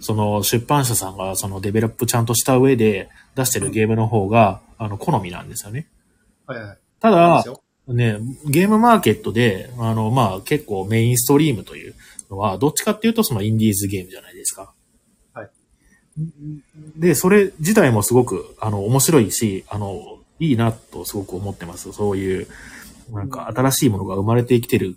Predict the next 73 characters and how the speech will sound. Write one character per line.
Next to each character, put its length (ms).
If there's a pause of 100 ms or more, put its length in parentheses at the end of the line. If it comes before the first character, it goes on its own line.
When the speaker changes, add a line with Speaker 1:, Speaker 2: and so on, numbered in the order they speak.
Speaker 1:
感 220
じ 100
は 140
す 100
ご 100
く 120
し 80
て 80
て。 240 (680)
Speaker 2:
う 100
ん。 40 (260)
Speaker 1:
で、 80
そ 120
っ 60
か 120
ら 120
ね、 160
そ 120
の 160
な 120
ん 40
か 320
メ 140
ー 40
カ 200
ー 20
が、 320
そ 140
の、 200
ま 180
あ、 60
リ 140
ゴ 140
レ 100
さ 120
ん 40
の 80
ワ 140
ー 20
ド 80
ス 140
ナ 80
イ 60
パ 380
ー 40
も 160
そ 200
う 40
で 80
す 100
よ 80
ね。 220 (520)
あ 140
の、 600
ち 80
ゃ 80
ん 40
と 120
そ 100
の、 420 (380)
な 80
ん 40
だ 100
っ 20
け 140
な、 160 (340)
流 180
通 200
に 100
乗 100
せ 140
て、 320 (720)
で、 640